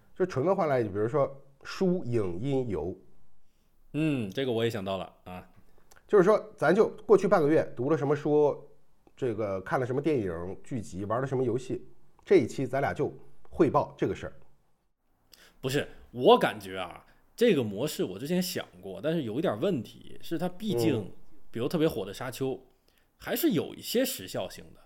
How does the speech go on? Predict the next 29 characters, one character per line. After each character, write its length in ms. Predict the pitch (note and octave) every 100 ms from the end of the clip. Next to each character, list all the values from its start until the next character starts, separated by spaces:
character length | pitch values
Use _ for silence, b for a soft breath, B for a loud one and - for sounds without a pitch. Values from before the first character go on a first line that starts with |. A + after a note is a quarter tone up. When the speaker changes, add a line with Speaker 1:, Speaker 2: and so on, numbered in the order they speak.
| _ _ _ _ _ -
Speaker 2:
就 140 | G3
这 100 | B3
个 100 | G#3
电 200 | G#3 G#3
影 160 | A2+ G2+
上 280 | A3 F3
映 160 | F3+ D3
之 140 | C3+
后 220 | F3+ F3+ A2
的 40 |
十 280 | - - -
天 240 | F#3+ F#3
之 100 | F#3
内， 220 | F#3 A#2
咱 160 | F#2+ B2+
最 160 | E3+ B2
好 100 | F#2
就 80 |
给 80 | A#2+
它 80 | C3
聊 280 | A#2+ - A2
了。 140 | - - b b b
所 240 | - F3
以 60 | G#3+
呢， 120 | C3
我 360 | B2+ G#2 G2 -
觉 120 | F#2
得 120 | F#3+
是 260 | F#3+ C3+